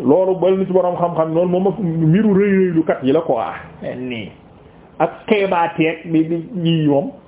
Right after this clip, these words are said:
Waaye ñett, loolu mooy ak, ak, ak, ak, ak wàcc sa bopp. Voilà. Voilà. Te tamit waxoon nañ la ci wàllu yàq gi nga xam ne moom la l'islam di taaye, eh, boo ñëwee takkal sa loxo bi yëpp ci loo xam ne jaroo ko woon, booy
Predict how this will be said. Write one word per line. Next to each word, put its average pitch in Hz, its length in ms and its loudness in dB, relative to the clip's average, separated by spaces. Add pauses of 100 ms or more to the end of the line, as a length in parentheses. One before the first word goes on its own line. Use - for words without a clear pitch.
(220)
Waaye 147 280 2
ñett, 175 360 -2
loolu 139 240 2
mooy 139 220 2
ak, 135 220 -2
ak, - 260 -2
ak, 127 200 2
ak, 120 180 0
ak 127 200 -2
wàcc 147 360 0
sa 151 80 2
bopp. 127 300 -2 (220)
Voilà. 123 320 0 (400)
Voilà. 123 320 0 (260)
Te 131 100 2
tamit 175 260 0
waxoon 147 320 0
nañ 139 160 0
la 147 80 2
ci 156 100 -2
wàllu 160 340 2 (300)
yàq 156 440 2
gi 139 80 0
nga 156 160 2
xam 170 160 0
ne 151 60 2
moom 160 260 0
la 151 160 2
l'islam 151 440 0
di 151 120 -2
taaye, 160 400 2 (540)
eh, 135 160 4 (120)
boo 156 160 4
ñëwee 202 300 0
takkal 196 380 0
sa 190 60 2
loxo 170 200 0
bi 160 160 0
yëpp 170 140 -2
ci 185 60 2
loo 165 140 2
xam 165 180 -4
ne 147 120 2
jaroo 156 220 2
ko 156 100 -2
woon, 147 280 -2
booy 185 200 4